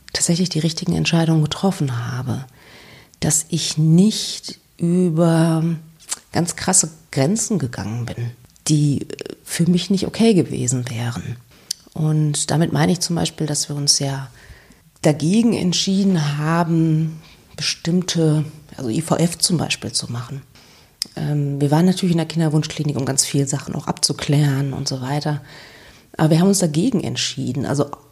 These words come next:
zum einen, weil wir es nicht gefühlt haben. Wir haben nicht gefühlt, dass das unser Weg ist. Und zum anderen aber auch ganz pragmatisch, weil ich bin ja schwanger geworden, das war ja nicht unser Problem.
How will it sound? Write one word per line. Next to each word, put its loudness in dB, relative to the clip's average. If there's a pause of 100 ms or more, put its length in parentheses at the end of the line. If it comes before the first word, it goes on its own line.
(600)
zum 2
einen, 4
weil 4
wir 4
es 0
nicht 2
gefühlt -2
haben. 0
Wir 2
haben 4
nicht 2
gefühlt, -4
dass -2
das -4
unser 0
Weg -2
ist. -6 (560)
Und 4
zum 0
anderen 4
aber 2
auch -2 (100)
ganz 0 (140)
pragmatisch, -2
weil 2 (600)
ich -4
bin 2
ja 4
schwanger 2
geworden, 0
das -2
war -4
ja -2
nicht -6
unser -6
Problem. -2